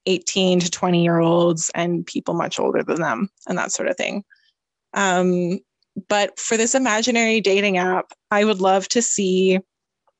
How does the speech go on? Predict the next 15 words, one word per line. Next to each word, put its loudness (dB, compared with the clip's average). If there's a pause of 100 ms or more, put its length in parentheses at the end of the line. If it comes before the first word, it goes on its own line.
(920)
like, 0
a 0
really 4
cool 4
site 0
where, 0 (1600)
um, -2 (1600)
people 4
can, 2
like, 0 (200)
refer 4
friends 0
to 0
each 0
other 2